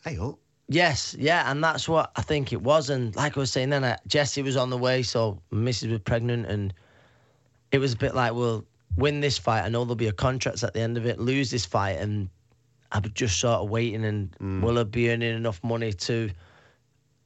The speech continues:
Speaker 2: provide for a young family? No, I probably won't." So that was, that was one of my great nights, even though it wasn't for a world title. And then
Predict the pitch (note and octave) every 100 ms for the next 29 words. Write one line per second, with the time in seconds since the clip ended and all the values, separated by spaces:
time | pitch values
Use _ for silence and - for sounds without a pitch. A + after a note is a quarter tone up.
0 | _ - A2 A#2+ B2 A#2 A#2 A#2 A2+ G2
1 | A#2+ A#2+ A2+ B2 B2+ A2+ C3 A#2+ A#2 A#2
2 | C3 - - A2 G2 - - - - -
3 | D3+ D#3+ E3+ A#2+ D#3+ D3 D3 B2 C3+ B2+
4 | A#2 A#2+ A2+ G2 B2 A2+ G#2 F2+ - -
5 | B2+ B2+ B2 A#2+ A#2+ A2+ B2 A#2+ A#2+ A2
6 | C3 A2+ A2+ A2+ A2 F#2+